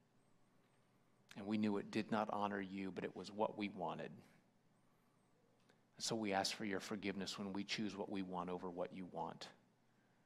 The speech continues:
When we choose what we want over who you call us to be.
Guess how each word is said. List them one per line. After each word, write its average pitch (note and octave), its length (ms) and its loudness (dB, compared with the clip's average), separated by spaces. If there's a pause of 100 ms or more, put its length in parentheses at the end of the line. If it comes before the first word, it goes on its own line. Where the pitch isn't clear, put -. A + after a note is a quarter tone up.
(960)
When A2 120 -2
we G#2+ 100 4
choose A2 280 4
what G#2+ 160 2
we G#2+ 140 4
want F#2 260 2
over F#2+ 180 0
who A2 140 -4
you G2 180 0
call G2 380 0
us F2+ 160 0
to G#2 100 -4
be. F2+ 380 -4